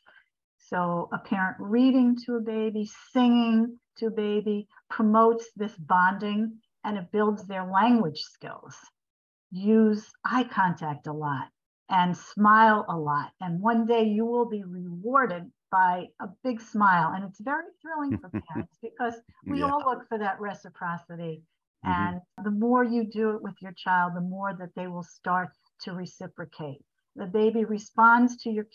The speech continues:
Speaker 1: cues, and you in turn respond to your baby.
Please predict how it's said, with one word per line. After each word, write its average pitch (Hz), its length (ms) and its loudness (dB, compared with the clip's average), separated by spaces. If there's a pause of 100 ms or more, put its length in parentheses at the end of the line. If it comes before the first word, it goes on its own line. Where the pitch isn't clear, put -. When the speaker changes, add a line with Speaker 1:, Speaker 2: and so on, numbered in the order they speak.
Speaker 1:
cues, 170 440 -4 (480)
and 196 200 -4
you 262 240 6
in 226 160 2
turn 240 460 -2
respond 185 540 -4
to 208 100 -14
your 208 120 -6
baby. 220 540 -4